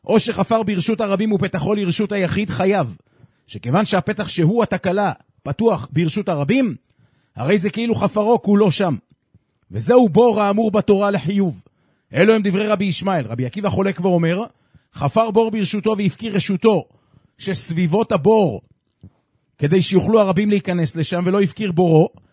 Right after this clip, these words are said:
אלא הרי הוא עדיין בעלים על הבור עצמו, זהו בור האמור בתורה לחיוב.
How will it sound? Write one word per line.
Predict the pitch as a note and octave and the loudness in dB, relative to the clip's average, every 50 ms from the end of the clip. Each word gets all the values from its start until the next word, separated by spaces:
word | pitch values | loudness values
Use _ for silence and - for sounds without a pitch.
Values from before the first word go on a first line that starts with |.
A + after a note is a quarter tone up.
| _ _ _ - | _ _ _ -6
אלא | C3+ D3+ E3 | -4 -2 -2
הרי | E3 E3+ F#3+ G#3 | -2 0 0 2
הוא | G#3 G3+ F#3+ | 2 2 2
עדיין | E3+ E3+ G3+ G#3+ G#3 | 2 0 0 0 0
בעלים | D#3+ F#3+ F3+ F3 F3+ G3+ G3 | 0 0 0 0 0 -2 -2
על | F#3+ | -2
הבור | F#3 E3 E3 F#3+ F3+ F3 | 0 0 0 0 0 0
עצמו, | E3 - - D#3 E3+ G3 G#3+ | -2 -2 0 0 2 2 0
זהו | D3+ B2 G#3 A3+ A3+ G3+ | 0 0 0 2 2 2
בור | D3+ G3+ B3 A3+ G3 F#3 F#3+ G#3+ A3+ - _ _ _ _ _ _ _ _ _ _ _ _ _ _ - | 2 4 4 4 4 2 0 0 -4 -6 _ _ _ _ _ _ _ _ _ _ _ _ _ _ -2
האמור | F3+ F#3+ F#3+ F#3 G3 A#3 A#3 G#3 | 0 2 4 4 4 4 2 2
בתורה | G3+ G3+ - - G3+ G3+ A3 G#3+ F#3+ F3 F3 G3 - - | 2 2 4 4 4 4 4 2 2 2 0 -2 -4 -2
לחיוב. | F3 F#3+ F3 - - G3 G3 F#3 D#3 C3 - - | 0 0 0 0 0 2 2 2 2 2 -2 -6